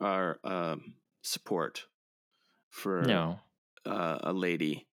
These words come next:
Speaker 1: And so you'd wanna have the bra. I think I would prefer to have it underneath.
Speaker 2: <clears throat> I mean, I, I s-, can't speak from personal experience on that. But, uh, I mean, yeah, I mean, if you look at the pictures online, they don't,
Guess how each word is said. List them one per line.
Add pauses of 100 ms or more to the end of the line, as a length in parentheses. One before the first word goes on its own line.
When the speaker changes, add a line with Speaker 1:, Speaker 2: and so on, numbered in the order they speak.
(380)
Speaker 1:
And
so (460)
you'd
wanna
have (220)
the
bra.
I
think
I
would
prefer
to
have
it
underneath. (640)
Speaker 2:
<clears throat>
I
mean,
I, (100)
I
s-, (200)
can't
speak
from
personal
experience
on
that. (520)
But,
uh,
I
mean,
yeah,
I
mean, (720)
if
you
look
at
the
pictures
online,
they
don't,